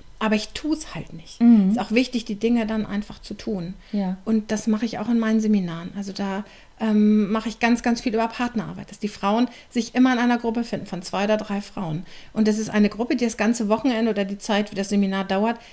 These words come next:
Speaker 1: zusammenarbeitet.
Speaker 2: Mhm.
Speaker 1: Ihr seid ein Team.
Speaker 2: Mhm.
Speaker 1: Ihr seid jetzt hier Schwestern. Und das, was wir machen, das macht ihr zusammen. Und ihr stützt euch und ihr tragt euch und ihr freut euch miteinander und ihr weint miteinander und ihr lernt, die andere so zu lassen, wie sie ist.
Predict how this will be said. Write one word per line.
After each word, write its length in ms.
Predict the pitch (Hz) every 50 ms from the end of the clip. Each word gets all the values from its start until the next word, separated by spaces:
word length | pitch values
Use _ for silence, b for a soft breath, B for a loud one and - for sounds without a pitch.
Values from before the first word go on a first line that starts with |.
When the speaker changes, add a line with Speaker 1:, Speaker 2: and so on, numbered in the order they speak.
| B B B
Speaker 1:
zusammenarbeitet. 960 | - - 254 220 247 269 269 269 240 - 190 185 175 180 180 185 - - - - -
Speaker 2:
Mhm. 260 | - 208 208 202 185 180
Speaker 1:
Ihr 140 | 247 240 226
seid 200 | 233 233 226 -
ein 180 | 220 233 233
Team. 380 | 233 - 302 277 240 175 165 - - - -
Speaker 2:
Mhm. 160 | 202 202 196
Speaker 1:
Ihr 100 | 180 175
seid 220 | 214 214 220 214
jetzt 160 | 247 226 233 -
hier 120 | - 247
Schwestern. 560 | - - 220 208 208 - - - 180 208 208 B B B B B
Und 160 | - 214 208
das, 160 | 214 214 214 -
was 140 | 220 208
wir 80 | 214 196
machen, 240 | 196 208 240 - 269
das 120 | 240 240 -
macht 240 | 233 233 240 - - -
ihr 140 | 247 247
zusammen. 500 | - - 254 233 247 226 190 170 180 202 B B B B B B B
Und 180 | - 220 208
ihr 80 | - 208
stützt 400 | 208 - - 311 302 - - -
euch 200 | 240 262 254 247
und 80 | 247 233
ihr 120 | 220 214
tragt 380 | 214 - - 247 285 - - -
euch 300 | 254 277 277 277 - -
und 160 | 226 220 -
ihr 80 | 208
freut 340 | 208 - - 240 262 277 -
euch 140 | - - -
miteinander 460 | 247 240 240 247 240 240 233 233 233
und 80 | 214 214
ihr 140 | 233 226 208
weint 240 | 208 233 262 240
miteinander 460 | 233 254 254 254 254 254 247 247 247 226
und 80 | 220
ihr 180 | 233 226 220 - -
lernt, 360 | 226 220 208 214 269 285 -
die 80 | 226 -
andere 240 | 196 220 233 240 226
so 100 | 226 220
zu 140 | - -
lassen, 320 | 208 202 190 208 - 233 220
wie 80 | 226
sie 100 | 208 208 -
ist. 220 | - 208 - -